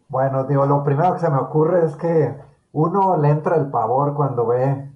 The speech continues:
la cantidad de información que está saliendo cada año y, y uno cree que no va a alcanzar a, a leer de todo, ¿no? Entonces,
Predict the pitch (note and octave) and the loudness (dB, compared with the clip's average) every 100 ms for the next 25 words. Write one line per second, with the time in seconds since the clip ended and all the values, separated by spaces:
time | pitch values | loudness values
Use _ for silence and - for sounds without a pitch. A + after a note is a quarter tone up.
0 | _ C3+ B2+ C3 A#2 - C3+ C#3+ E3 F3+ | _ -6 -6 -6 -6 -2 2 2 2 -2
1 | A2+ A2 - C3 C#3+ C#3+ A#2+ - - C#3 | -4 -8 -4 -2 -2 -4 -8 -4 -2 -2
2 | C3+ C3+ C#3+ C#3 - C3 C3 C3+ C#3+ D3 | 0 0 0 -2 -2 -4 -4 -4 0 2
3 | D3+ A#2+ A2 - _ - B2 C3 D3 C#3+ | 2 -2 -4 -12 _ -12 -4 -2 -2 0
4 | C#3 C#3 C#3+ C3 C3+ C#3+ C#3+ A#2+ - C3+ | -2 0 -2 -2 0 -2 -4 -8 -6 -4
5 | C3+ A#2 G#2 _ - G#2+ A2+ B2+ C#3 E3 | -2 -4 -8 _ -10 -6 -2 0 0 -4
6 | - A#2+ A#2 A2+ C3+ C#3 C3+ C3 D3 C#3+ | -2 -4 -2 -4 -4 -4 -4 -8 -2 -2
7 | - | -2